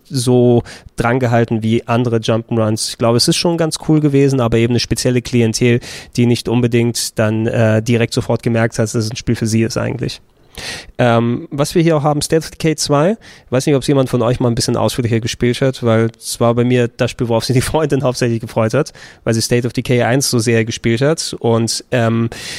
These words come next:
wir haben's gezockt, ein paar Stunden lang gemeinsam. Es war leider noch in der frühen Beta-Phase, wo es relativ janky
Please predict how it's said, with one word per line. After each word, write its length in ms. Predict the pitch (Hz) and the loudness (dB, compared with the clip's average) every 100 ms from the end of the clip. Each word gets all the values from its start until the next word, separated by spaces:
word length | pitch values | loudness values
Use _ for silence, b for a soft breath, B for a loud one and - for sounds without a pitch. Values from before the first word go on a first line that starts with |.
| B | B
wir 180 | - 123 | -4 -2
haben's 180 | 160 180 | 0 -2
gezockt, 400 | 175 - 208 - | -4 -2 -4 -4
ein 60 | 151 | -6
paar 120 | 156 | -4
Stunden 300 | - 151 151 | -2 -2 0
lang 180 | 143 147 | 0 2
gemeinsam. 680 | 143 143 147 151 156 156 - | 2 2 2 2 0 0 -2
Es 180 | - | -4
war 220 | 131 127 127 | 0 2 2
leider 300 | 123 139 151 | 2 2 0
noch 160 | 139 | 0
in 60 | 135 | 0
der 80 | 131 | -2
frühen 300 | - 139 120 | 0 -2 0
Beta-Phase, 720 | 156 120 - 107 110 147 127 | 0 -2 0 0 0 0 0
wo 140 | 113 | -2
es 220 | - - | -2 -6
relativ 380 | - 123 117 120 - | -4 -2 -2 -4 -2
janky 460 | 123 156 131 190 | -2 -2 -2 -4